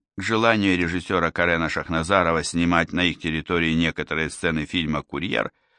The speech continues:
они отнеслись с пониманием и предоставили такую возможность. Да и как откажешь, если кино на этой крыше снималось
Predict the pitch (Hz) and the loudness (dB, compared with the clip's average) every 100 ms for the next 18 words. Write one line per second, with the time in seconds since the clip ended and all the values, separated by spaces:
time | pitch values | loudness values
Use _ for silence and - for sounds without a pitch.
0 | - - 107 190 214 - 156 147 151 143 | -20 0 2 4 2 2 0 2 0 -2
1 | - 104 90 85 95 175 180 175 170 _ | -2 2 4 4 2 0 0 -2 -2 _
2 | _ _ _ 247 233 226 175 - - 85 | _ _ _ -2 0 2 2 2 2 4
3 | 85 85 87 80 82 80 80 76 78 71 | 4 0 -2 -4 -2 -2 -2 -4 -6 -6
4 | 76 - _ _ _ _ _ _ _ _ | -10 -14 _ _ _ _ _ _ _ _
5 | _ _ _ _ 107 104 101 - 107 - | _ _ _ _ 0 4 4 4 2 4
6 | 82 - 85 95 110 120 - _ _ - | 2 2 2 2 2 -10 -14 _ _ -20
7 | - 110 120 123 113 123 123 131 107 95 | 0 2 4 2 2 4 4 6 6 4
8 | 87 92 80 120 131 98 - 95 95 95 | 4 2 0 0 0 0 0 2 4 4
9 | 85 | 2